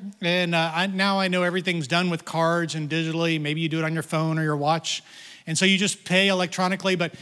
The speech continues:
you're paying with cash, and you get up there and you miscalculated in your head,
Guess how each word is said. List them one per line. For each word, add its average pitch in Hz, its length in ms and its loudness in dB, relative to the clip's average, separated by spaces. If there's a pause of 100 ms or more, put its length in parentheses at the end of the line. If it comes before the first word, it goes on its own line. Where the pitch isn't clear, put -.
(160)
you're 170 160 0
paying 226 400 4
with 180 220 -2
cash, 208 680 2 (400)
and 175 120 -2
you 196 80 4
get 220 180 2
up 269 220 0
there 196 220 0
and 185 120 0
you 226 120 2
miscalculated 214 960 2
in 185 120 2
your 170 100 -2
head, 185 460 2